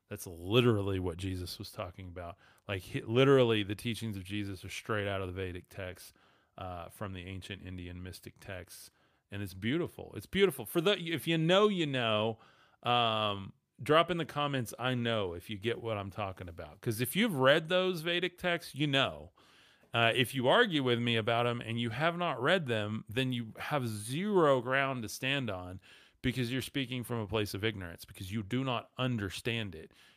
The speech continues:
You don't understand where I'm coming from because you have not read it, you have not experienced it. And by the way, I've been there.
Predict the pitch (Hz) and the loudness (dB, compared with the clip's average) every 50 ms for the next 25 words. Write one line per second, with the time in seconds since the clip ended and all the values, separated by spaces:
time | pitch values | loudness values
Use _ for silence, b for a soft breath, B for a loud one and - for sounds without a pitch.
0 | B _ 101 101 98 123 120 127 131 120 123 120 113 104 - - 123 120 113 110 | B _ -10 -6 -2 0 0 0 0 -2 -4 -4 -6 -6 -4 -2 -2 -2 0 0
1 | 107 98 92 92 90 - 135 147 147 127 104 - - 107 101 98 95 95 101 - | -2 -2 -2 -4 -6 -6 -6 -4 -4 -6 -6 -6 -6 -6 -6 -6 -6 -8 -12 -10
2 | - 104 107 101 92 92 101 113 104 92 107 107 95 98 101 98 95 - 82 90 | -8 -8 -8 -8 -8 -8 -10 -10 -8 -6 -6 -6 -6 -6 -8 -8 -8 -10 -8 -4
3 | 107 120 123 123 127 - 107 101 104 104 101 107 104 101 95 92 - - - 107 | -4 -2 -2 -2 -4 -6 -6 -6 -6 -6 -6 -6 -6 -6 -6 -8 -10 -10 -8 -6
4 | 104 104 104 98 95 - - 95 92 B B B B B B B - 107 95 143 | -6 -6 -8 -8 -12 -12 -14 -14 -14 B B B B B B B -12 -2 2 4
5 | 156 170 156 135 131 135 127 113 - 107 139 139 104 95 113 123 135 123 98 90 | 4 4 4 4 6 4 4 4 2 0 -2 -2 -2 -4 -4 -4 -4 -6 -6 -8
6 | 92 101 | -8 -10